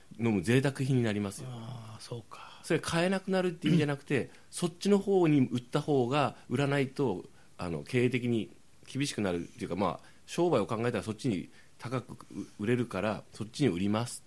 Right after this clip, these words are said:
Speaker 1: っていう
Speaker 2: で、結局、
Speaker 1: ものになっちゃう。
Speaker 2: その、供給量がもうだんだん削られていくってことでしょ、まずは。減っていく。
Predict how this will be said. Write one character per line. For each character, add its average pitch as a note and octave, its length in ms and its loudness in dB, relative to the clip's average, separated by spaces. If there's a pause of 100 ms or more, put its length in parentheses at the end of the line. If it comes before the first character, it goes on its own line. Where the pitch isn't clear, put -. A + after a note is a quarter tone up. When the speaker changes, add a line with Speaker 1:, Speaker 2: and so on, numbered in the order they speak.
Speaker 1:
っ - 40 -20
て G2+ 80 -6
い G#2 180 2
う F#2+ 40 -2
Speaker 2:
で、 F3 60 -6
結 F3+ 220 -8
局、 G#3 600 -6
Speaker 1:
も G3+ 140 0
の F#3 40 2
に E3+ 80 -2
な E3+ 60 -2
っ F3 80 -2
ち E3 100 -2
ゃ - 20 -2
う。 D3+ 40 -2
Speaker 2:
そ D3 40 -4
の、 C#3+ 340 -8 (480)
供 C4 280 -2
給 D4+ 260 -4
量 A3 200 2
が C#3 280 -4
も E3 180 -2
う - 20 -2
だ C#3+ 140 -2
ん F#3+ 100 -2
だ G#3+ 80 0
ん G3+ 40 -4
削 D#3+ 260 -4
ら G3+ 100 -2
れ A#3 100 -4
て A3+ 100 -6
い C#3+ 60 -4
く - 60 -20
っ - 20 -20
て - 120 -16
こ - 120 -18
と - 100 -20
で - 80 -20
し - 40 -20
ょ、 - 40 -20 (380)
ま A#2 120 -12
ず G#2+ 80 -16
は。 G2+ 60 -20 (240)
減 D3+ 100 -4
っ D3 40 -18
て - 140 -4
い G#3 60 -2
く。 G#3 120 -20